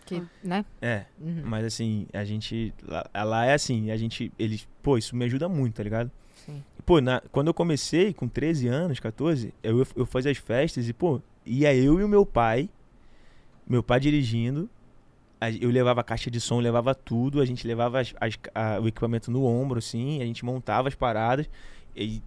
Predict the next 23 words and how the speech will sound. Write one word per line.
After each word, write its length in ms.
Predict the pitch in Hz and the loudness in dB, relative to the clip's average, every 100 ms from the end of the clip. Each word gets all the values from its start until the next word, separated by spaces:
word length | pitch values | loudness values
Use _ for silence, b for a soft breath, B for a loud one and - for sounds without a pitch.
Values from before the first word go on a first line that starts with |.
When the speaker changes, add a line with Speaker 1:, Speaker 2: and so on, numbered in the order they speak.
| - | -10
Speaker 3:
eu 140 | 120 | -6
montava 480 | 127 135 135 120 139 | -4 -6 -2 -2 -2
tudo 220 | - 131 | -6 -4
lá 120 | 123 127 | -2 -2
com 200 | 127 117 | -2 -4
ele, 260 | 117 143 | -2 -2
aí 120 | 143 | -2
eu 80 | 123 | -4
ficava 300 | 117 - 127 | -4 -4 -2
cinco 460 | 123 - 143 180 147 | -2 -4 -4 -4 -2
horas 240 | 139 151 | -2 -4
tocando 360 | - 151 - 139 | -4 -6 -4 -4
direto 440 | 135 147 123 147 | -2 0 0 -2
de 100 | 139 | -8
festa, 580 | 135 113 113 131 - 165 - B B B B B - | -8 -2 -2 -2 -6 -12 -12 B B B B B -8
tipo 240 | - - | -6 -4
D 80 | 220 | -2
J 200 | 208 214 | 4 4
de 80 | 196 | 2
festa, 420 | - 226 226 - | 0 0 0 -4
né? 240 | 143 185 196 | -6 -6 -4
Speaker 1:
Uhum. 140 | 233 | -2
Speaker 2:
Aham. 260 | 240 262 | 0 -2